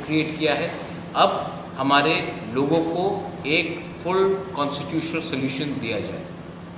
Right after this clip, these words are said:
तेईस of August, I am appealing to all my Tipra Motha warriors, Burui Bodol, टी डब्ल्यू एफ़, टी ई एफ़, जो भी हमारे डिमांड को सपोर्ट करता है, आप इकट्ठा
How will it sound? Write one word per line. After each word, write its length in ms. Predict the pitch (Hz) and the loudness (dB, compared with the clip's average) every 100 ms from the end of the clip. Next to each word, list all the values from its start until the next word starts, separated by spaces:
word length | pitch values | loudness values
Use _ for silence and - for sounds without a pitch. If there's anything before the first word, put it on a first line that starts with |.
| - - | -12 4
तेईस 580 | 165 196 233 - - - - - - | 6 6 4 -2 -6 -8 -12 -12 0
of 460 | 143 156 - - 127 | 4 4 2 -2 -2
August, 640 | 127 151 - - - - - - - | 0 0 0 -4 -8 -10 -12 -10 -2
I 120 | 127 | 0
am 80 | 143 | 2
appealing 480 | 139 - 165 180 196 | 2 4 4 2 0
to 100 | 175 165 - 160 | -2 -2 2 8
all 260 | 190 208 | 10 10
my 120 | 202 185 - | 8 4 0
Tipra 340 | 156 160 156 143 | 0 4 4 4
Motha 400 | 143 143 143 127 | 2 4 4 4
warriors, 520 | 127 143 160 165 - - | 2 4 4 4 -2 -2
Burui 240 | 139 156 147 | 2 2 4
Bodol, 360 | 139 147 156 - - - - - - - - - | 4 6 4 4 -4 -6 -10 -10 -12 -10 -8 -2
टी 140 | 175 156 | 2 6
डब्ल्यू 340 | 143 151 156 | 6 8 8
एफ़, 220 | 165 180 - - - - | 8 8 2 -4 -8 -6
टी 80 | 170 | -4
ई 260 | 165 156 160 | 2 4 6
एफ़, 840 | 160 175 - - - - - - - | 6 4 0 -6 -8 -8 -10 -8 2
जो 160 | 175 190 | 6 6
भी 180 | 202 214 - - - - - | 6 4 0 -6 -10 -12 -4
हमारे 320 | 135 143 156 160 | 0 4 4 4
डिमांड 360 | 139 135 143 139 | 2 0 0 0
को 80 | 143 | -4
सपोर्ट 420 | 147 - 139 139 | -4 -2 -2 0
करता 280 | 139 139 147 | -4 0 0
है, 140 | 156 - - - - - - | 0 -4 -8 -10 -12 -10 0
आप 800 | 139 175 - - - - - - | 4 4 2 -4 -8 -10 -10 -8
इकट्ठा 400 | 143 147 - | -6 -4 4